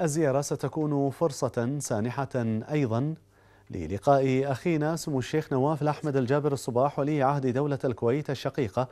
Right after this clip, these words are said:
وأخينا سمو الشيخ جابر المبارك الصباح رئيس مجلس الوزراء ضمن اللقاءات المتواصلة التي نحرص على مضاعفتها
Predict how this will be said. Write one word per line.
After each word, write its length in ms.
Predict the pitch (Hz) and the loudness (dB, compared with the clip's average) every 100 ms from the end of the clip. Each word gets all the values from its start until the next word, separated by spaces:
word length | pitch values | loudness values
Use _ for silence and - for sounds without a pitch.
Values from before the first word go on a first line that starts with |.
| - - - - | -8 -20 -20 -8
وأخينا 460 | 98 - 151 143 127 | -6 0 0 2 0
سمو 200 | 151 131 | -2 -2
الشيخ 240 | - 151 | 0 0
جابر 340 | 131 156 151 | 2 2 2
المبارك 420 | 139 127 151 147 143 | 2 2 0 0 -4
الصباح 440 | - 127 131 139 | -4 0 2 2
رئيس 340 | 147 143 143 | 2 2 0
مجلس 340 | 135 135 139 151 | -4 -4 -4 0
الوزراء 520 | 131 117 120 127 147 | 0 0 2 2 2
ضمن 240 | 143 143 | 0 0
اللقاءات 520 | 139 123 - 117 131 139 | 0 0 0 0 0 0
المتواصلة 760 | 123 123 123 143 - - 73 | 0 0 0 0 -2 -8 -6
التي 280 | 101 117 131 | -4 -2 0
نحرص 420 | 143 - 143 123 | 0 -2 -4 0
على 280 | 123 123 139 | 4 4 4
مضاعفتها 760 | 117 123 117 113 147 104 87 | 0 2 2 0 -4 -2 -4